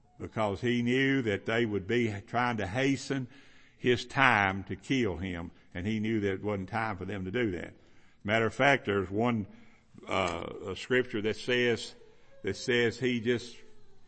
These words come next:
he just vanished. He just, he just went out among the people, and people didn't even see him.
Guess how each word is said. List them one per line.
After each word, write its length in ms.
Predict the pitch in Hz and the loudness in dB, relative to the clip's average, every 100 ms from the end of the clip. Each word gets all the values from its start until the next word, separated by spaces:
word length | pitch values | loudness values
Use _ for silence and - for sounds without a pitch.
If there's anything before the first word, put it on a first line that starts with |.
| - - - - | -20 -20 -20 -4
he 140 | 120 | -4
just 220 | 117 135 | -2 -4
vanished. 640 | 107 131 277 330 - - - - _ _ _ - - - - - - _ _ - | -2 -2 -2 -6 -12 -16 -18 -20 _ _ _ -20 -20 -20 -20 -20 -20 _ _ -6
He 140 | 117 | -4
just, 240 | 123 117 101 | -2 -2 0
he 140 | 127 | -2
just 200 | 135 - | -2 -2
went 180 | 120 131 | 0 4
out 140 | 147 | 4
among 320 | 131 156 160 | 4 2 2
the 60 | 135 | 0
people, 320 | - 233 180 | 2 2 2
and 80 | - | 2
people 240 | 165 170 | 4 4
didn't 160 | 180 190 | 4 2
even 120 | 220 | 2
see 460 | 208 220 311 330 262 | 2 4 4 2 -2
him. 140 | 82 | -8